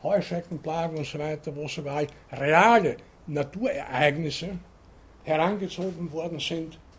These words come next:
als Bestrafungen des Menschen, der sich schuldig gemacht hat. Das ist ein hochinteressantes Thema. Wir sind die einzigen, einzigen Lebewesen, die schuldig sind.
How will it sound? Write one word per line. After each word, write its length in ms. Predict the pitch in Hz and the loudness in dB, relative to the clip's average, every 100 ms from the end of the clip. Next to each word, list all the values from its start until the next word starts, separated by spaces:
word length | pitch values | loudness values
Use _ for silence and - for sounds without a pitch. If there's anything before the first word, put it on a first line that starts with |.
| - - - - - | -20 -20 -20 -14 -2
als 260 | 147 139 | -2 -2
Bestrafungen 1000 | 139 139 135 170 165 185 - 170 156 139 | -6 -6 -4 2 4 4 2 -4 -6 -8
des 200 | 143 - | -10 -10
Menschen, 600 | 135 185 196 - 165 160 | -4 -2 -2 -4 -10 -10
der 220 | 160 156 | -8 -8
sich 240 | - 160 - | -8 -10 -4
schuldig 500 | 165 202 175 113 - | 2 2 2 -8 -12
gemacht 220 | - 107 | -12 -14
hat. 200 | - - - - - - - - - - - - - - - - - - - | -16 -20 -20 -20 -20 -20 -20 -20 -20 -20 -20 -20 -20 -20 -20 -20 -20 -20 -20
Das 20 | |
ist 160 | - - | -20 -10
ein 80 | - | 2
hochinteressantes 840 | 262 196 - 151 165 160 151 - | 4 4 2 -4 -4 -4 -6 -8
Thema. 320 | 160 196 185 | -4 -4 -2
Wir 120 | 160 143 | -4 -4
sind 280 | 185 190 | -4 -4
die 80 | 180 | -6
einzigen, 440 | 143 185 - 175 151 | -2 -4 -4 -6 -6
einzigen 420 | 151 196 180 147 110 | -6 -6 -6 -10 -6
Lebewesen, 640 | 131 185 156 156 143 151 - | -2 -2 0 -2 -4 -8 -10
die 120 | 127 | -12
schuldig 380 | - 98 90 - | -8 -8 -8 -12
sind. 160 | - | -14